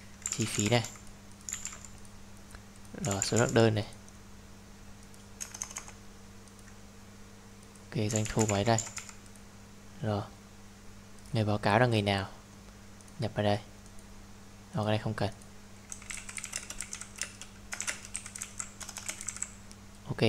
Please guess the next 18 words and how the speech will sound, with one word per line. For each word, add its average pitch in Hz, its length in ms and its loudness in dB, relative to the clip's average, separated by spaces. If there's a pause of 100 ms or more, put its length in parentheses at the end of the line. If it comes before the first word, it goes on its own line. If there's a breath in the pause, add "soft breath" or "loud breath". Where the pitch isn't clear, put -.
(100)
gửi 101 180 6
nhá. 113 180 2 (340)
Thì 104 100 -2
cái 120 100 6
này 113 120 8
dạng 120 180 6
điền 107 120 6
form. 110 280 6 (1200)
Hoặc 110 220 6
là 110 80 8
mình 107 180 6
có 131 100 6
thể 104 260 8
nhập 98 180 6
ở 104 100 8
đây 101 160 10
cũng 101 80 4
được. 98 140 4